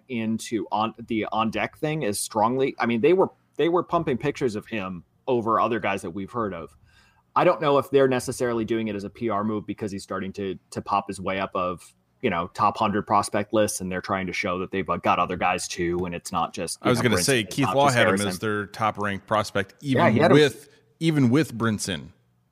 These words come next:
Speaker 1: Absolutely.
Speaker 2: Right.
Speaker 1: He
Speaker 2: In,
Speaker 1: had him
Speaker 2: in that
Speaker 1: twenty-fourth
Speaker 2: system.
Speaker 1: overall. Uh, he, yeah, he loves, he loves Br-, and there are some guys, there are some scouts that just adore Corbin Burns.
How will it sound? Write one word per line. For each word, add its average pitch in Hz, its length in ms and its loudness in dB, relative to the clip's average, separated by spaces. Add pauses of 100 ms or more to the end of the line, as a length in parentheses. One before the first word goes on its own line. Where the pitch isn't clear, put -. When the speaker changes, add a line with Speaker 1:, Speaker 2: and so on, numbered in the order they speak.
(120)
Speaker 1:
Absolutely. 143 440 4
Speaker 2:
Right. 120 100 0
Speaker 1:
He - 40 4
Speaker 2:
In, - 60 6
Speaker 1:
had 156 80 2
him - 60 2
Speaker 2:
in - 40 -4
that - 60 -4
Speaker 1:
twenty-fourth 139 360 -2
Speaker 2:
system. 131 120 -2
Speaker 1:
overall. 107 500 -6 (220)
Uh, 113 180 2
he, 185 220 0 (180)
yeah, 117 240 0
he 139 160 -2
loves, 117 640 0 (100)
he 170 160 -2
loves 147 220 0
Br-, 117 100 -10 (540)
and 165 100 0
there 226 140 4
are 247 160 4
some 170 240 -4
guys, 127 520 0
there 160 120 0
are 214 40 0
some 143 200 -2
scouts 113 320 -4
that 101 240 -8
just 120 420 -6 (120)
adore 104 560 -8
Corbin 85 340 -14
Burns. 73 340 -20